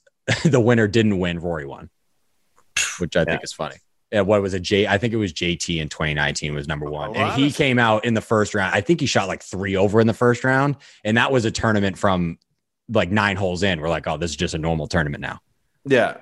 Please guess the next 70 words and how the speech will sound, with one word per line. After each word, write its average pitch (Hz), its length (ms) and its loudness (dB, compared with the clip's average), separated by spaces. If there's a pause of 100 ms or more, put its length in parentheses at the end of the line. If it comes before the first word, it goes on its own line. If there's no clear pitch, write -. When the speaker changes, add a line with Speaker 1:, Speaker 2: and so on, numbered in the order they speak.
Speaker 2:
And 127 100 -6
it's 143 120 -6
funny 196 160 2
how, 151 160 6
like, 120 120 4
we 120 120 -2
say, 120 180 0
like, 107 160 -2
a 95 60 -8
two-stroke 107 500 -2
lead 107 160 2
over 98 140 0
a 92 40 -8
couple 98 200 -4
guys, 101 260 0
like, 92 120 0
it 98 100 -4
seems 101 260 -2
so 104 140 2
giant, 92 420 0
giant 104 340 -2
on 104 140 -6
a 92 60 -4
Thursday, 92 440 0
when 101 120 0
in 101 80 2
actuality 85 440 0
it's, - 200 -10
it's - 180 -16
not, 69 220 -12 (160)
right? 139 100 -2
Speaker 1:
If 120 80 2
Speaker 2:
But 120 120 -2
Speaker 1:
one 147 200 4
Speaker 2:
I 170 40 6
Speaker 1:
of 160 40 2
Speaker 2:
guess 147 60 -2
Speaker 1:
those 151 200 4
guys 113 320 4
plays 113 360 4
fine, 139 400 4
we, 113 240 6
it's 110 180 2
just - 160 -4
a 110 40 2
normal 101 320 4
tournament. 76 360 -8 (140)
Speaker 2:
Yeah. 175 200 2 (160)
You 117 120 -10
bogey 123 320 2
one, 120 260 0
Speaker 1:
Yeah. 117 60 -2
Speaker 2:
the 110 40 -4
guy 110 180 2
birdies 101 340 -2
one, 95 260 -6
it's 90 140 -8
tied, 85 260 0
it's - 120 -12
tied. 65 240 -8 (180)
But, 107 100 -4
like, 110 120 -2
Speaker 1:
Yeah. - 80 -4
Speaker 2:
to 120 40 -4
have 147 140 0
a 117 60 -4
six-stroke 170 920 2
lead 156 420 2
on 131 100 4
that 131 240 -2